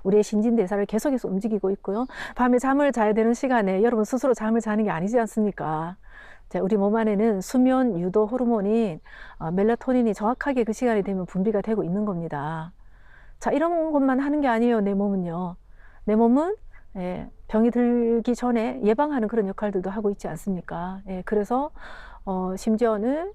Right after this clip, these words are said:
호흡을 하게 되면, 어, 호흡을 할 때 우리가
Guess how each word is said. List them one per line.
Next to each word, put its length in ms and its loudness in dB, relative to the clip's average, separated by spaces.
호흡을 300 4
하게 160 0
되면, 560 -4
어, 160 -6
호흡을 340 2
할 100 0
때 260 0
우리가 260 0